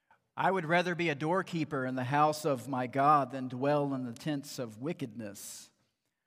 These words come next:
For the Lord God is a sun and shield.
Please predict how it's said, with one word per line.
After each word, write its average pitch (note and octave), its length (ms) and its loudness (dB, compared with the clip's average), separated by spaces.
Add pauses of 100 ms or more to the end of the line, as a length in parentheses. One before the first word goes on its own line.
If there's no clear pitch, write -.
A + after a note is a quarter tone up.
(300)
For E3 140 0
the D#3+ 100 4
Lord F#3+ 340 4
God F#3+ 480 4
is F3 440 -2
a C#3+ 80 -6
sun C#3+ 680 0 (240)
and A#2 140 -10
shield. D#3 680 0